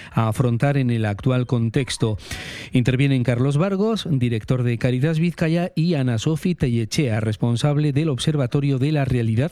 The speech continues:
Social de Cáritas Vizcaya. Es una de las referencias informativas en el día de hoy en Herri Ratia, Radio Popular.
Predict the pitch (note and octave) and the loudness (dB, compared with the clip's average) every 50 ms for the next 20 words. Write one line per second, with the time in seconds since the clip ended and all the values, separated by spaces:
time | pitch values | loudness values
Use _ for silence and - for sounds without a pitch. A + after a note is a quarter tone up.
0 | - - - - - A#2 G#2+ G2+ C#3 C3+ C#3+ D#3+ E3 C#3+ B2 A#2 G#2 - - C#3 | -4 -8 -8 -4 -2 -2 -2 0 0 2 2 2 0 0 0 -2 -2 -2 -2 0
1 | C#3 C#3 C3+ A#2+ - C3 B2+ A2+ - A#2 A2 A#2 A2 - - - C3+ A2+ G2 G2 | 0 0 -2 0 0 0 -2 -2 -2 -2 -2 -2 -2 -2 -2 -2 -2 0 0 0
2 | G2+ G2+ G2+ - - - - - - - - - C3+ C#3 C#3+ D3 D3 D3 C3+ - | -2 -2 -2 -6 -12 -18 -18 -18 -18 -14 -4 0 2 2 2 2 2 0 0 -2
3 | - - _ - C#3+ C#3 C#3+ C#3 C#3 C3 B2+ B2+ B2+ B2 A#2 B2 A#2+ A2+ A2+ A2+ | -6 -6 _ 0 2 2 2 2 0 0 0 -2 0 0 0 0 0 0 0 -2
4 | - - B2+ B2 B2 - C3+ C3 C#3+ C#3+ C3 C#3 C3+ A2 C3+ A#2+ A#2 A2+ - B2+ | 0 0 0 0 2 2 2 2 2 0 0 0 0 0 0 0 0 0 -2 -2
5 | A#2 A#2 A#2 A2+ - D3 D#3 D3+ F#3 A3+ A#3 G#3+ - - - - - - D4 G3 | -2 0 -2 -2 0 0 0 0 0 0 -2 -2 -4 -8 -12 -14 -16 -10 -4 -2
6 | B2 A2+ G#2+ G#2 G#2 A2+ C3 C3 C3 B2+ A#2+ A#2 A#2 B2 C#3 D3+ E3 E3 - - | 0 0 2 2 2 2 2 2 2 2 2 2 2 2 2 0 0 -2 -6 -10
7 | - - - - - A#2 A2+ A2 A2 A2+ A2+ B2+ C#3+ C3+ A#2+ A#2 A2 C3+ D3+ D#3 | -20 -20 -10 -4 -2 0 0 2 0 0 0 0 2 2 2 0 0 0 0 0
8 | - F3+ F#3 F3+ E3+ D3 C3 B2 A#2+ B2 B2+ B2 B2 A#2+ - - A2 - - G#2+ | 0 0 0 0 0 0 0 0 0 0 0 0 0 -2 -2 -4 -4 -2 -2 -2
9 | F#2+ F#2 F2+ F2 F2 | -2 -2 -2 -4 -6